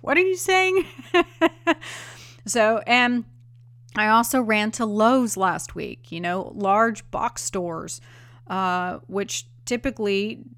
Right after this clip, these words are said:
it doesn't seem like a big deal. There's usually people running around and it's a big space. Well,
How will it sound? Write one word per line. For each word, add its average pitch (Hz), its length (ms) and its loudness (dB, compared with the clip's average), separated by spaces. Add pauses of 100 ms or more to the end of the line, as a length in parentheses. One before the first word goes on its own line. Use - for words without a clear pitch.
(120)
it - 200 -6
doesn't 247 260 -4
seem 254 240 -2
like 240 180 -2
a 233 60 -4
big 214 240 -4
deal. 247 260 0
There's 185 240 -4
usually 202 360 -4
people 208 380 -6
running 196 280 -2
around 196 460 -2
and 196 100 -4
it's 185 160 -8
a 190 60 -6
big 180 260 -6
space. 202 640 -4
Well, 214 440 0